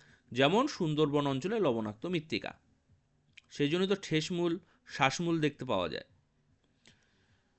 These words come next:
পাঁচ নাম্বার, ফোর o'clock রেইন কি? ফোর o'clock রেইনের আরেকটি নাম আছে চার ঘটিকা বৃষ্টি। তাই এই চার ঘটিকা বৃষ্টি বা ফোর o'clock রেইন কি?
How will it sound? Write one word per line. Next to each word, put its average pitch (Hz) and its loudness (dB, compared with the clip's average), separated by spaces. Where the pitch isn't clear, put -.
পাঁচ 196 8
নাম্বার, 117 4
ফোর 240 10
o'clock 247 8
রেইন 233 10
কি? 240 0
ফোর 220 8
o'clock 233 6
রেইনের 226 4
আরেকটি 196 6
নাম 220 2
আছে 220 0
চার 196 4
ঘটিকা 202 2
বৃষ্টি। 143 -4
তাই 156 8
এই 185 8
চার 190 6
ঘটিকা 226 4
বৃষ্টি 214 0
বা 220 4
ফোর 196 4
o'clock 208 4
রেইন 202 4
কি? 214 -4